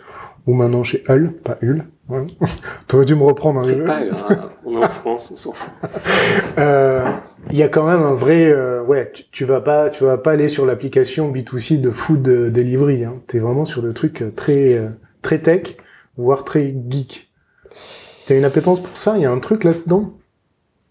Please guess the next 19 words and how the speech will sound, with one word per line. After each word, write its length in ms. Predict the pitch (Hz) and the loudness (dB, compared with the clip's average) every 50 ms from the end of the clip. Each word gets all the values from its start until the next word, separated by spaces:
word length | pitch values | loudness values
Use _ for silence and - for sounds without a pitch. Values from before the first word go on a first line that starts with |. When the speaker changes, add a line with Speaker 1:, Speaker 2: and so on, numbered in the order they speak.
| _ _ _ _ _ - - | _ _ _ _ _ -12 -8
Speaker 2:
Je 120 | - - | -8 -2
pense 180 | - 143 143 - | 0 0 0 0
que 100 | - 135 | -2 -2
c'est 220 | - - 156 - | 0 0 0 0
pour 120 | - 135 120 | 0 0 2
la 100 | 101 104 | 2 2
même 240 | 107 104 117 127 127 | 2 2 2 2 4
raison 360 | 113 107 107 104 127 120 120 | 2 2 2 2 2 2 2
que 920 | - - 117 107 104 98 98 98 98 98 98 95 98 101 107 107 107 107 104 | 0 0 2 2 4 4 2 2 2 2 0 0 0 0 0 -2 -2 -2 -4
je 100 | - - | -4 -4
fais 120 | - 120 - | -4 -4 -4
plus 280 | - - - 127 110 110 | -2 0 0 0 0 0
du 100 | 107 92 | -2 -4
produit 560 | - - - - 117 104 104 104 113 117 110 | -4 -6 -2 0 0 0 0 0 -2 -2 0
qu'autre 260 | - - 107 - - | 0 0 0 0 -2
chose, 300 | - - 120 120 131 127 - | -2 2 2 4 4 2 0
c'est 260 | - - - 98 95 | -2 -2 -2 -2 -2
que, 180 | - - - 101 | -4 -2 2 2
euh, 300 | 95 98 101 - - | 4 4 2 0 -2